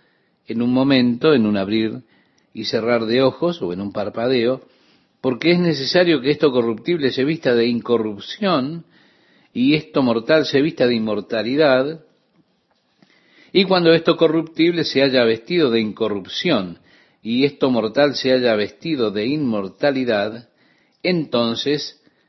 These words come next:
se cumplirá la palabra que está escrita: '¿Dónde está, oh muerte, tu aguijón? ¿Dónde, oh sepulcro, tu victoria?'".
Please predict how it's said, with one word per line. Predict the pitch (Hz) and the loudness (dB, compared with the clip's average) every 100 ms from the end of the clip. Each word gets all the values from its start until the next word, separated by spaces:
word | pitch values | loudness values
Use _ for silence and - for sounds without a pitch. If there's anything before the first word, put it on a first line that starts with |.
| _ | _
se | - 139 120 - | -4 -2 -2 -6
cumplirá | - 208 190 151 131 131 151 | -4 -2 -2 -4 -2 2 4
la | 147 113 | 4 2
palabra | 113 127 123 110 | 0 0 -2 -4
que | 107 | -10
está | - - 127 | -8 -4 -2
escrita: | 107 - - 98 82 - 80 _ _ _ _ _ _ _ _ _ | -4 -8 -12 -12 -12 -16 -18 _ _ _ _ _ _ _ _ _
'¿Dónde | 104 120 180 208 202 196 95 92 | -20 0 2 2 2 -2 -4 -6
está, | 120 - _ 117 85 - | -12 -12 _ -4 -4 -10
oh | 107 98 | -12 -10
muerte, | 101 120 117 107 104 95 - _ _ _ _ _ _ | -6 -4 -4 -6 -12 -12 -16 _ _ _ _ _ _
tu | 110 | -4
aguijón? | 104 104 107 131 131 165 180 190 _ _ _ _ | -2 -4 -4 0 0 -2 -8 -12 _ _ _ _
¿Dónde, | - 135 226 160 107 98 123 135 - | -20 -2 2 2 0 -2 -4 -4 -6
oh | 139 | -6
sepulcro, | - 127 - 131 127 123 123 | -4 -6 -4 -6 -4 -4 -2
tu | 131 | -2
victoria?'". | 123 110 _ 135 131 135 165 175 | -4 -6 _ 2 2 2 0 -2